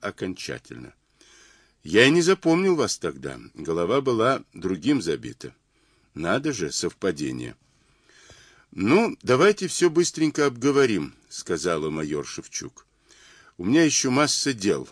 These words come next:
уж простите, Родион Петрович". Он предпринял последнюю попытку отбиться от неожиданной чести.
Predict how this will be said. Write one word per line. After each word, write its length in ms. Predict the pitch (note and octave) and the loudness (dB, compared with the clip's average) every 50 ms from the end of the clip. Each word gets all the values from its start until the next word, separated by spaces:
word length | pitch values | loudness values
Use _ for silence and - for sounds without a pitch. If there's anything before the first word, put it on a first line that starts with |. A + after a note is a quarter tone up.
| - - | -18 -18
уж 220 | B1 E2 - - | -12 -12 -12 -6
простите, 720 | - F2+ F2+ E2+ - - - D3 C#3 - - D#2 C2+ C2 - | -4 -4 -4 -4 -4 -2 -2 -2 -2 -2 -4 -10 -10 -12 -14
Родион 360 | - - D2 C#2 C#2+ C#2 B1 - | -14 -12 -10 -8 -8 -10 -10 -12
Петрович". 680 | - C#2 - - B1+ A#1+ A1+ A1 - - - - _ _ _ _ _ _ _ _ _ _ _ _ _ _ _ _ _ _ _ _ _ _ _ _ _ - - - - - - _ - | -14 -16 -14 -12 -12 -12 -14 -14 -16 -16 -18 -18 _ _ _ _ _ _ _ _ _ _ _ _ _ _ _ _ _ _ _ _ _ _ _ _ _ -20 -20 -20 -20 -20 -16 _ 2
Он 200 | G2+ C3 C#3 C3 | 4 4 4 4
предпринял 640 | - C#3 C3+ B2+ - - B2 B2 B2+ B2+ B2 A2+ | 4 0 -2 -2 -2 -2 0 2 4 4 4 2
последнюю 680 | - - A2+ G2+ - - A#2 A#2+ A#2 F#2 F#2+ G2+ F#2+ - | 4 4 4 4 4 2 2 2 0 2 2 0 0 2
попытку 680 | - F#2+ F2+ - - C#3 E3+ - - - - D3 D3 - - | 2 0 -2 0 2 0 0 0 0 -4 -2 0 0 0 0
отбиться 800 | G#2 G2+ D2 C#2 C2+ - B2 C#3 - - - - A#2+ A2+ A2+ | -2 -2 -2 -2 -4 -4 -4 -2 -2 -6 -6 -2 -2 -2 -2
от 340 | - - A2 G2 - _ - | -2 -4 -6 -6 -6 _ -4
неожиданной 640 | F2+ F2 E2 D2+ C2+ D#2 F#2+ F#2 F#2 F#2 F2+ F2 E2 | -4 -2 -2 -2 -4 -6 -8 -6 -4 -4 -2 -4 -4
чести. 560 | - - - D2+ B1 - - - - - - | -6 -6 -10 -8 -8 -10 -10 -12 -12 -14 -20